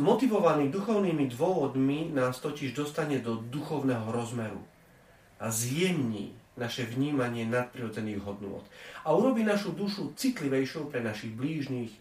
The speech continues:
a pre Boha. Nie vždy je to možné, hlavne keď musíme pracovať a energicky sa snažiť o dobrý pracovný výsledok. Vždy však môžeme niečo z jedla vynechať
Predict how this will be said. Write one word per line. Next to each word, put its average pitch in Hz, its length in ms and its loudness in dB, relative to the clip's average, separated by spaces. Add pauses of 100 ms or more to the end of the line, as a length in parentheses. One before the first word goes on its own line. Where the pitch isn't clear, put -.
(120)
a 107 160 -10
pre - 280 -10
Boha. - 360 -16 (1400)
Nie 127 160 2
vždy 101 160 -4
je 104 40 -4
to 127 120 2
možné, 107 400 6
hlavne 113 320 -2
keď 120 160 -6
musíme 123 360 -2
pracovať 139 680 -2 (840)
a - 160 -6
energicky 143 640 0
sa 127 200 -2
snažiť 143 520 0
o 117 80 -4
dobrý 131 360 0
pracovný 117 560 -2
výsledok. 101 520 -8 (1200)
Vždy 165 180 -6
však 117 220 -4
môžeme 123 400 0
niečo 117 320 -4
z 110 160 -4
jedla 98 160 -2
vynechať 98 500 -4